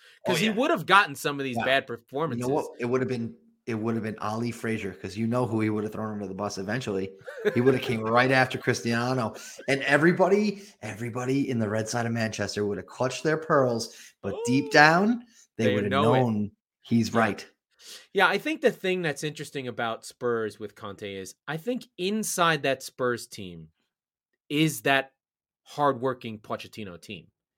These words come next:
Speaker 2: Yeah.
Speaker 1: It's in there, right? When they would lose, it wasn't because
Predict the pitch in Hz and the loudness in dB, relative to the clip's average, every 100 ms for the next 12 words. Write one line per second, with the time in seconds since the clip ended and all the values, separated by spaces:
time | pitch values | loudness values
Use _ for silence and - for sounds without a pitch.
0 | _ 233 - 165 160 254 147 80 _ _ | _ -6 -4 -4 0 2 0 -4 _ _
1 | _ _ 120 135 170 - _ - 147 214 | _ _ -2 -2 -2 -10 _ -4 2 4
2 | 220 208 208 196 262 269 247 160 214 202 | 6 6 4 4 2 4 2 0 -2 0
3 | 214 247 240 196 160 185 180 165 - | 2 0 -2 -6 -4 -2 -2 -2 -10